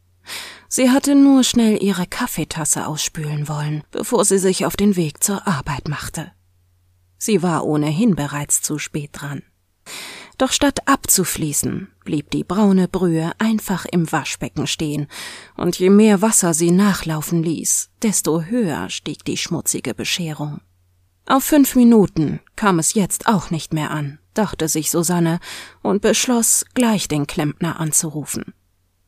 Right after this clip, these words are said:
Wie sie aus leidvoller Erfahrung wusste, brauchten Handwerker ohnehin Wochen,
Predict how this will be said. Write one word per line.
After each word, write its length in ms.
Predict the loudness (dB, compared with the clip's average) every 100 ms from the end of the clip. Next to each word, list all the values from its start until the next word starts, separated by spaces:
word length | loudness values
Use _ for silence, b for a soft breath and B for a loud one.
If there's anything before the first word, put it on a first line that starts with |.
| -6
Wie 220 | 2 2
sie 240 | 2 0 -2
aus 220 | -4 0
leidvoller 540 | 0 0 0 -2 -2
Erfahrung 580 | -4 -4 -2 -2 0 0
wusste, 460 | 0 0 2 0 -2 _
brauchten 600 | 0 2 2 2 4 6
Handwerker 640 | 6 4 2 -2 0 -2 2
ohnehin 580 | 4 4 4 2 2 2
Wochen, 480 | 0 0 -6 -8